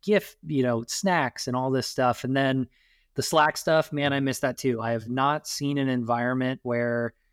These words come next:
obviously you can do your work and you communicate through Slack, but you just learn so much 'cause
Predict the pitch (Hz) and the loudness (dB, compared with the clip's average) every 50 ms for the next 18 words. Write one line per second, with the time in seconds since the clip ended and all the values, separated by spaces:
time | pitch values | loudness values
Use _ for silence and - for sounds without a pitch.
0 | _ _ _ - 143 147 151 151 - - 156 147 151 147 143 - - 139 131 131 | _ _ _ 0 2 2 2 2 0 0 0 0 0 0 -2 -2 -2 -2 0 0
1 | 139 139 135 131 131 156 180 190 185 185 - 139 131 131 127 120 120 - 127 139 | 2 2 2 2 2 4 2 2 2 0 -2 -2 0 0 -2 -4 -4 -6 -4 -4
2 | 147 143 135 - 143 139 - - - 139 127 - - - 135 131 131 131 - - | -2 -2 -2 -2 -4 -4 -4 -2 -2 -2 -2 -2 -2 0 2 4 4 2 0 -2
3 | - 135 123 123 120 120 - _ _ _ _ _ _ _ _ _ 147 160 160 170 | -2 0 0 2 0 -2 -6 _ _ _ _ _ _ _ _ _ -2 0 0 0
4 | 131 123 120 135 147 151 147 139 131 - - 143 135 127 123 120 123 120 - - | 0 0 2 2 2 2 2 0 -2 -2 -2 0 0 0 2 0 0 0 -2 -6
5 | - - - 139 127 127 - - | -8 -4 -2 -2 -2 -2 -6 -12